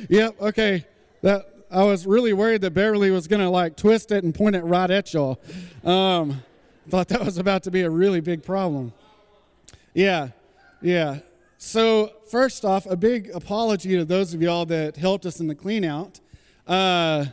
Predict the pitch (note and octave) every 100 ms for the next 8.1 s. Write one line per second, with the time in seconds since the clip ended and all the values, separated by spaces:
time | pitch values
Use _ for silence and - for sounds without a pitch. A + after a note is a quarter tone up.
0 | - _ _ _ _ _ - D#3+ F#3+ G#3
1 | G3+ G3 F#3+ G#3 G#3 E3 D#3 G3+ G#3+ A3
2 | G3+ D#3 D3 D3 D#3 E3 F#3+ D#3+ D3+ -
3 | - _ _ _ _ F3+ F3+ E3 E3 -
4 | G#3 G#3+ F#3+ E3+ E3 D#3 C#3 _ _ _
5 | _ _ F#3+ B3+ C4+ B3+ A3+ G3+ A3 A#3
6 | G#3+ G#3 G3 F#3+ F3 F3+ F3+ F3+ D#3+ E3+
7 | D#3+ E3+ E3 D#3+ D#3+ D#3+ D3+ C#3+ C#3+ B2+
8 | A#2